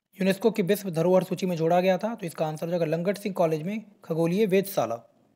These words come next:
बिजनेस रिफॉर्म्स एक्शन प्लान द्वारा वर्ष दो हज़ार बीस में व्यापार करने में आसानी में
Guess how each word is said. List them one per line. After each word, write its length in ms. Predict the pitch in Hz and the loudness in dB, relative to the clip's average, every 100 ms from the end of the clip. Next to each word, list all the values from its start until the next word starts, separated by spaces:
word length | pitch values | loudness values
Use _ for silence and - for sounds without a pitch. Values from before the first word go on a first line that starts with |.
| _ _ _ _ _ _ _ _ _ _ _ _ _ _ - | _ _ _ _ _ _ _ _ _ _ _ _ _ _ 0
बिजनेस 300 | 190 214 269 | 4 6 6
रिफॉर्म्स 440 | 240 - 202 208 | 4 4 4 4
एक्शन 300 | - 180 214 | 0 2 2
प्लान 280 | 196 180 175 | 2 2 2
द्वारा 200 | 185 185 | 4 4
वर्ष 200 | 180 190 | 4 2
दो 120 | 165 | 4
हज़ार 200 | 175 170 | 4 4
बीस 260 | 156 185 190 | 2 -2 0
में 60 | 202 | 2
व्यापार 360 | 180 170 170 | 2 4 2
करने 240 | 170 180 185 | 2 0 0
में 100 | 180 | 0
आसानी 300 | 170 160 165 | 0 0 -2
में 200 | 139 | -6